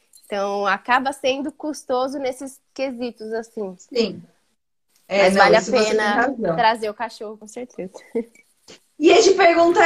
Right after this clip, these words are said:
Speaker 2: isso, como você acha que é... Bom, você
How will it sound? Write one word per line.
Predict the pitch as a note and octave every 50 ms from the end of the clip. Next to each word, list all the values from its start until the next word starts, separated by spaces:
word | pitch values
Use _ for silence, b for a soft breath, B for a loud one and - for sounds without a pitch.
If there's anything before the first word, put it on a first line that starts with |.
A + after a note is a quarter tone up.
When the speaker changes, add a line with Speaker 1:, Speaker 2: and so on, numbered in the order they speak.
| D#4+ C#4+ A3
Speaker 2:
isso, | G3 F#3+ - - G#3+ -
como | - - D#4 E4 E4+ F4+ B4 A#4+ A4+
você | - G4 G#4 G4+ - - G4+
acha | G4+ F4 D#4 C4+ B3+ B3 B3 C4+ - - - - F4+ D#4+ E4 F4+ - - b b b b b b b b b b _
que | - - - D#4+ D#4+ D#4+ D#4+
é... | D4+ C#4+ C4 B3+
Bom, | A#3+ C4+ B3 A3 F3+ F3+
você | G3 - B3 A#3